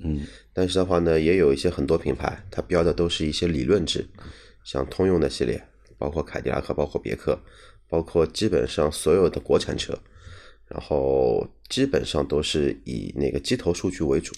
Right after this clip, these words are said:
Speaker 2: 就是以测试，
Speaker 1: 发动机的数-，发动机的数据为主。
Speaker 2: 对，以实验室的数据为准。但是好像，因为这个up主我也关注了嘛，好像之前有测过一个奇瑞的一个星途吧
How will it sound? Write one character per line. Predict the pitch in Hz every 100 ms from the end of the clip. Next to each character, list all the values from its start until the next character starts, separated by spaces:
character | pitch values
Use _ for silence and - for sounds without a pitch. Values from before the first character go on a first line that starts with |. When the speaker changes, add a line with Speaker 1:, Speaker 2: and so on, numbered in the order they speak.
| -
Speaker 2:
就 | 80
是 | 78
以 | 62 67
测 |
试， |
Speaker 1:
发 | 101
动 | 117
机 | 107 127
的 | 101
数-， | 78 - -
发 | 120
动 | 117
机 | 117
的 | 131
数 | 90
据 | 87
为 |
主。 | 82 -
Speaker 2:
对， | 101
以 |
实 | 95 117
验 | 127
室 | 131 131
的 | 101
数 | -
据 | 92
为 | 87 80
准。 | 110 - - -
但 | 117
是 | 123
好 | -
像， | - 139 113 - - - - -
因 | 139
为 |
这 | 151
个 | 147
up | 151
主 | - 95
我 | 95
也 | 101
关 | - 135
注 | 143 113
了 | 64
嘛， | 73
好 | 76 69
像 | - 110
之 | - 135
前 | - 98
有 | 101 65
测 | - - 131
过 | 113 95
一 | 90
个 | 92 107 92 67 60
奇 | - - 82
瑞 | 92 160 104
的 | 73
一 | 71
个 | 82
星 | 90 - 160 156
途 | - 67
吧 | - -